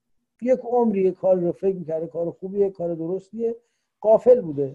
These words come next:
خب یه حساب دیگه داره. نه، اونجایی که طرف می‌داند که آن کاری که انجام می‌ده خطاست، گناهه و نباید انجام بده،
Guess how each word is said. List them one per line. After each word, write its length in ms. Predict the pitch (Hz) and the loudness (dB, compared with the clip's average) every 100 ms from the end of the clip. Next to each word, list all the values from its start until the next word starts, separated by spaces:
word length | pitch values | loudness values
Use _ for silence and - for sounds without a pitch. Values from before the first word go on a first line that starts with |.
| - | -12
خب 200 | _ 226 247 | _ -10 -2
یه 140 | 262 | 0
حساب 280 | 240 247 240 | 2 0 -2
دیگه 240 | 226 226 | 2 2
داره. 300 | 147 123 - _ _ _ _ _ | 2 -2 -6 _ _ _ _ _
نه، 180 | 240 247 | 0 0
اونجایی 360 | 226 233 254 262 | -2 0 0 0
که 120 | 220 | -2
طرف 400 | 180 202 240 202 | 4 4 4 2
می‌داند 1300 | 220 233 254 247 190 208 180 165 151 151 143 135 - | 2 2 2 2 6 6 8 6 4 4 2 -2 -10
که 160 | - 160 | -10 -4
آن 400 | 170 175 170 - _ _ _ | 0 0 -2 -8 _ _ _
کاری 380 | - 147 165 160 | -8 -4 -2 -4
که 200 | 165 139 | -8 -6
انجام 520 | 156 165 151 165 160 | -6 -4 -2 -2 -2
می‌ده 380 | 160 156 156 - | -4 -2 0 0
خطاست، 840 | - - 143 - 190 156 123 - 147 | -4 -12 -12 -4 0 0 -4 -14 -12
گناهه 540 | 147 156 180 139 - _ _ _ _ _ _ - | -8 -4 -4 -4 -8 _ _ _ _ _ _ -6
و 140 | 160 175 | -2 2
نباید 380 | 220 226 175 151 | 4 6 6 4
انجام 440 | 139 131 131 127 | -2 -4 -6 -8
بده، 480 | 123 123 120 120 | -12 -14 -14 -16